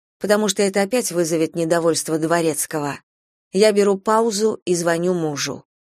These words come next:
Он всё ещё в состоянии удивлять меня. Вчерашнее раздражение моим отсутствием сменилось отчаянием.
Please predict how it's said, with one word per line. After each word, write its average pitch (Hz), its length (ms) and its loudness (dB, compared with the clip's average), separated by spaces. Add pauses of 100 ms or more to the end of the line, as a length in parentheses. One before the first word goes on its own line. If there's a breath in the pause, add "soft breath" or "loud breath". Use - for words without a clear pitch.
(120)
Он 226 140 0
всё 240 180 4
ещё 214 220 2
в 190 60 -6
состоянии 196 840 0
удивлять 190 640 -2
меня. 147 380 -6 (400)
Вчерашнее 240 520 4
раздражение 226 760 2
моим 226 280 0
отсутствием 202 840 -2
сменилось 196 760 0
отчаянием. 147 1000 -2